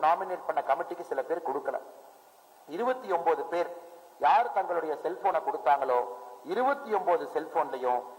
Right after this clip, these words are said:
பெகசஸ் சாஃப்ட்வேர் இல்லை என்பதை சு-, உச்ச நீதிமன்றத்தினுடைய எக்ஸ்பர்ட் கமிட்டி ஸ்டடி பண்ணி அந்த கேஸும் போயிருச்சு.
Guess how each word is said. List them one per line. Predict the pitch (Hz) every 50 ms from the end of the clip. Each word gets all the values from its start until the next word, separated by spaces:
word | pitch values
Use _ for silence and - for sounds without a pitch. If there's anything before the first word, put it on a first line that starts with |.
| - - -
பெகசஸ் | 170 170 170 214 208 - 226 190 - -
சாஃப்ட்வேர் | 180 160 160 - - 147 151 147 131 127
இல்லை | 131 151 185 208 214 190
என்பதை | 165 143 143 139 135 131 127 120 - - - - - - -
சு-, | - 170 170
உச்ச | 165 - - 214
நீதிமன்றத்தினுடைய | 202 202 190 180 170 160 160 160 156 147 - 165 151 147 139 143
எக்ஸ்பர்ட் | 143 - - - 202 196 - -
கமிட்டி | 170 151 151 - 147
ஸ்டடி | 135 - - 139 147 156 -
பண்ணி | 143 131 131 131 127 120 - - - - -
அந்த | - 143 156 160
கேஸும் | 156 - 139 - - 143 -
போயிருச்சு. | 131 127 127 127 -